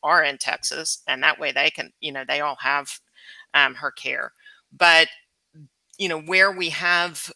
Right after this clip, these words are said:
um, great things going on in communities, I think w-, employers should, uh, tap into that.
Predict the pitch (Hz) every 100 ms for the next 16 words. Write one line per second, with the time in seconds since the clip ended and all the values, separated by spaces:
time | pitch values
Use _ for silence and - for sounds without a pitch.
0 | - 156 135 139 135 156 160 - - 156
1 | 147 - 151 143 139 139 135 147 143 151
2 | 156 139 131 139 175 156 147 _ _ _
3 | - 160 180 160 143 - 170 165 156 -
4 | 143 143 110 - - 147 131 - 156 151
5 | - 156 101 -